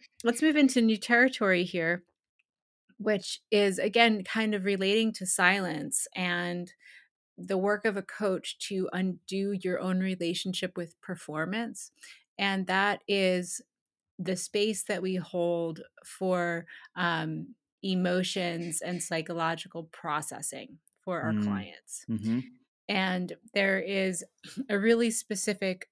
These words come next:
Speaker 1: uh, competency associated with this. It's not an accident. The I C F core competency is, is literally called Creating Trust and Safety
Speaker 2: Mm.
Speaker 1: because it specifically relates to the way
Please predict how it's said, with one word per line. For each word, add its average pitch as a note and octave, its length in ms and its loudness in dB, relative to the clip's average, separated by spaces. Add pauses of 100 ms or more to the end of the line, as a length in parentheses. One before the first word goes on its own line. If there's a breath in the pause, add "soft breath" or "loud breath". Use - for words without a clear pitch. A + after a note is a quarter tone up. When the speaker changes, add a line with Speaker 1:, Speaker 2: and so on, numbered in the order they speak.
Speaker 1:
uh, E3 260 0
competency G3 840 0
associated F3 800 -4
with E3+ 200 -6
this. E3+ 280 -8 (100)
It's F3+ 160 -6
not G3+ 140 0
an F#3+ 100 -2
accident. F3+ 680 -4 (340 loud breath)
The F3 240 2
I F#3+ 140 4
C G3 220 0
F F#3 140 -2
core F#3+ 160 -2
competency G3+ 760 -2
is, E3+ 200 -4
is E3+ 200 -4
literally G#3+ 360 2
called F#3+ 600 0
Creating G3 640 0
Trust F#3+ 400 -6
and F#3 180 -2
Safety A#3+ 600 -2 (420 loud breath)
Speaker 2:
Mm. G3+ 300 -4
Speaker 1:
because G#3 580 -2
it F#3 160 -4
specifically A3 880 -2
relates F#3+ 540 -2
to - 120 -8
the F#3+ 160 -2
way F#3+ 760 0